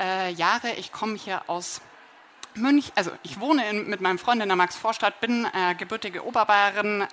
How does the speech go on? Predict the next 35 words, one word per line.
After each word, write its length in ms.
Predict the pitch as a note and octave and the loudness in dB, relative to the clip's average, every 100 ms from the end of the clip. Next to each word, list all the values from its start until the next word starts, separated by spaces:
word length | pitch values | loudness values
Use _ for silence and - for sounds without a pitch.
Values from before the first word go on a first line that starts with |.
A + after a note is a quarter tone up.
| - | -4
und, 380 | F#3+ F#3 F#3 - - - - - - - | 0 2 2 -2 -14 -14 -14 -14 -18 -10
ähm, 380 | - F#3+ F#3 F#3 - | -2 -2 0 -2 -2
in 120 | G3+ | 2
meiner 260 | G3 F#3+ F#3+ | 4 6 2
Freizeit, 680 | - F3+ A#3+ - A3+ A3 | 2 4 4 4 2 2
wenn 160 | G3 G3+ | 0 -4
ich 160 | F#3+ | -2
nicht 280 | A3+ B3+ - | -2 -4 -2
arbeite, 600 | G3+ G#3+ G#3 G3+ G3 G3 - | 0 2 0 0 0 0 -4
gehe 140 | G3+ | -8
ich, 120 | G3 | -6
mache 220 | F#3 F#3 F#3 | -2 -2 -2
ich 100 | - | -4
eben 160 | F#3 | -4
besonders 440 | F3+ F3+ F#3 F#3+ - | -2 -2 -2 -2 -2
gerne, 580 | F3+ F3 F3 F3 E3+ - | -2 0 0 0 -2 -4
äh, 160 | F3+ | -4
Yoga, 440 | E3+ F#3 G#3+ G#3+ G3+ | -4 -6 -2 0 0
gehe 220 | F#3+ F#3 | -4 -6
zum 220 | - G3 | -4 -6
Pf-, 240 | - - - | -6 -8 -4
äh, 180 | G3 F#3+ | -4 -4
zu 140 | G#3 | -2
meinem 180 | G3 F#3 | 0 0
Pferd, 400 | - G#3 G#3+ - F3 - - | 0 2 2 0 -14 -12 -6
ähm, 480 | F#3 F#3 F#3 F3+ - | -2 0 0 -2 -6
gehe 160 | G3 D#3+ | -6 0
wandern, 520 | D#3+ G3+ A3 A3 A3 - | 0 2 0 0 -2 -8
o-, 120 | F3+ - | -10 -4
äh, 200 | F3+ F3 - | -4 -4 -8
im, 260 | - F#3+ D#3+ - | -8 -6 -6 -10
oder 260 | F3+ F3+ | -4 -4
Skifahren 480 | F3 - A#3 G3+ F#3 | -4 -6 -4 -2 0
eben 220 | F3 F3 | -2 -4
im, 380 | E3 E3+ E3+ E3+ | -2 -2 -2 -4